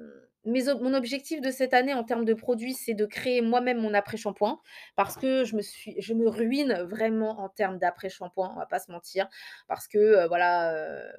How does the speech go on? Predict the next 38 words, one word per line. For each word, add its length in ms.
faut 120
savoir 200
que 60
quand 120
tu 60
achètes 200
un 60
shampoing, 320
c'est 100
celui 200
qui 160
dure 320
le 100
plus 180
longtemps, 440
mais 280
l'après-shampoing, 760
ben, 240
moi, 340
en 320
une 200
ou 120
deux 220
utilisations, 680
tout 140
dépend 280
le 140
contenant, 500
bah, 80
j'ai, 180
il 60
y 40
a 40
plus 140
rien. 300
Clairement, 600
heu, 580
voilà, 300